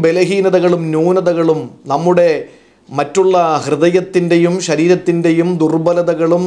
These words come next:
ദൗർബല്യങ്ങളും ന്യൂനതകളും കുറവുകളും ഒക്കെ മനസ്സിലാക്കിയിട്ട് നമ്മെ സംസ്കരിച്ച് കൃത്യമായ നിലയിൽ നമുക്ക് നല്ല ഒരു ദിശാബോധം നൽകി. അവസാനം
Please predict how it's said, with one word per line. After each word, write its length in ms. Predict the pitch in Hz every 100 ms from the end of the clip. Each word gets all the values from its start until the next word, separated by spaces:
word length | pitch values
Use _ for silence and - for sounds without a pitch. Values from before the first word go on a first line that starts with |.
| 170
ദൗർബല്യങ്ങളും 920 | 139 156 160 170 170 170 165 160 165 175
ന്യൂനതകളും 760 | 139 143 165 170 165 160 160 175 175
കുറവുകളും 640 | 139 139 156 170 170 165 180 165 - - -
ഒക്കെ 340 | 165 170 - 233
മനസ്സിലാക്കിയിട്ട് 920 | 185 175 - 175 165 160 156 139 139 156 160 139
നമ്മെ 300 | 143 170 180 175 -
സംസ്കരിച്ച് 720 | 165 190 - 208 190 190 208 214
കൃത്യമായ 640 | - - - 220 208 208 202 190
നിലയിൽ 320 | 175 165 160 123 - - - _ _ _ 135
നമുക്ക് 460 | 147 170 170 180 175 147 139
നല്ല 260 | 143 170 175
ഒരു 160 | 160 160 160 135
ദിശാബോധം 560 | 139 156 160 147 143 135
നൽകി. 300 | 120 120 120 131 - _ _ _ _ _ _
അവസാനം 540 | 127 156 156 165 170